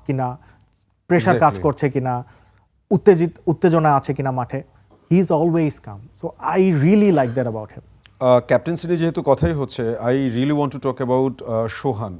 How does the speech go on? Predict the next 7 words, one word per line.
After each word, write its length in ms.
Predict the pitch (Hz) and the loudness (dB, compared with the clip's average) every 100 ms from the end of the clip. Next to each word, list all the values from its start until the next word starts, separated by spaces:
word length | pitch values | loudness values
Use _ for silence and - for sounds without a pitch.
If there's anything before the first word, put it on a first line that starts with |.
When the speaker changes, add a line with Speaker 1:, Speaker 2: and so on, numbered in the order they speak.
| - | -16
Speaker 2:
রংপুরের 600 | 104 120 123 120 143 143 | -4 -4 -2 -4 -2 0
Speaker 1:
হুম। 80 | 104 | 0
Speaker 2:
লা-, 180 | 117 131 - 113 107 92 | 0 -2 -12 -14 -12 -12
লাস্ট 320 | 101 110 107 | -6 -6 -4
যে 80 | 120 | -4
ম্যাচে, 440 | 117 104 - 143 147 - _ _ _ | -4 -6 -4 -4 -4 -10 _ _ _
আহ, 280 | 117 117 113 | -2 0 0